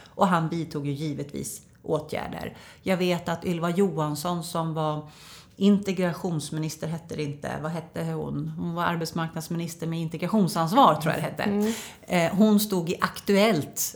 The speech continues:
Speaker 1: eh, en kväll några veckor efter och sa att Norberg ska få all den hjälp som Norberg behöver. Alltså,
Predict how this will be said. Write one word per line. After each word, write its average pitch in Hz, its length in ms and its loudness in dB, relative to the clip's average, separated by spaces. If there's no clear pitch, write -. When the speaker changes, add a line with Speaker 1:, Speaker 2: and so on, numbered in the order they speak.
Speaker 1:
eh, 160 380 2
en 160 140 0
kväll 143 440 -4
några 160 200 2
veckor 151 340 -2
efter 147 340 -4
och 151 100 -2
sa 151 280 0
att 147 120 -6
Norberg 180 640 4
ska 160 180 -4
få 151 320 -2
all 165 380 0
den 151 280 -4
hjälp 156 320 -2
som 165 220 0
Norberg 151 520 -2
behöver. 180 680 2
Alltså, 196 220 2